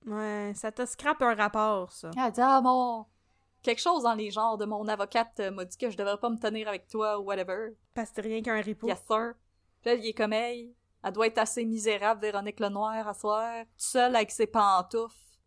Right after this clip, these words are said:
Speaker 2: pendant que moi, je passe une soirée avec la belle Pascal Lanier. » Puis moi, je suis genre,
Speaker 1: Pascal. «
Speaker 2: Hey, euh, tant qu'à avoir une date avec quelqu'un avec qui j'ai pas de chimie, moi, avec, je resterais chez nous avec mes pantoufles, mais whatever. »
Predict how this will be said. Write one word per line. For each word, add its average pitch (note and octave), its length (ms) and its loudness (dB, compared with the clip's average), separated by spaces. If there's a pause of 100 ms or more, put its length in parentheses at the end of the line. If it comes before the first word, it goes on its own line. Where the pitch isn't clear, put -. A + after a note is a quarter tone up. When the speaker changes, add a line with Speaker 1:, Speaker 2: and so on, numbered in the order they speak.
Speaker 2:
pendant B3 320 8
que A#3+ 120 -6
moi, A3+ 180 0
je - 140 -4
passe A#3 260 2
une A3 120 -6
soirée G#3 340 0
avec G#3 260 -4
la G3+ 120 6
belle G#3 260 0
Pascal G3+ 680 4
Lanier. » G3 500 -6 (220)
Puis - 100 -20
moi, A3+ 100 0
je - 60 -6
suis B3 100 -4
genre, G#3 260 -2 (160)
Speaker 1:
Pascal. « A3 560 2 (120)
Speaker 2:
Hey, D4 220 -2
euh, C4 140 0
tant E4+ 180 0
qu'à F4+ 120 2
avoir C4 200 2
une A3+ 160 -2
date C4 240 0
avec A3 120 -6
quelqu'un G#3+ 240 -2
avec A#3+ 100 0
qui B3 120 -8
j'ai A#3+ 120 -2
pas A#3+ 120 -4
de A#3 60 -8
chimie, A3+ 320 0
moi, B3 140 2
avec, A3 180 -4
je G#3+ 60 -10
resterais G3+ 240 -8
chez A3 180 -4
nous G#3+ 80 -6
avec A3+ 140 -6
mes G#3 80 -10
pantoufles, G3+ 420 -2
mais G3+ 140 -8
whatever. » F3+ 320 -6